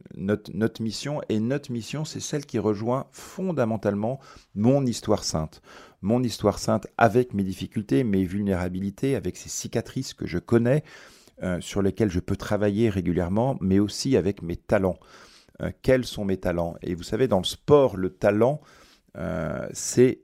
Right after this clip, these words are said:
euh, mon point fort, c'est mon identité. Le joueur de tennis qui a un revers hors norme, il va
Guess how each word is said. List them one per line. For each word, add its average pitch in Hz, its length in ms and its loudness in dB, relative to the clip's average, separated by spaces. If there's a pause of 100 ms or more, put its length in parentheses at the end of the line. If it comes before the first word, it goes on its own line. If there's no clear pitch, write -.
euh, 82 480 2
mon 107 180 4
point 123 220 2
fort, 139 420 2
c'est - 220 4
mon 117 180 8
identité. 104 640 2 (360)
Le 101 220 4
joueur 127 240 8
de 113 80 2
tennis 113 480 0
qui 101 260 4
a 107 220 8
un 95 120 2
revers 107 600 6
hors 104 220 4
norme, 117 380 2
il 107 120 0
va 113 200 4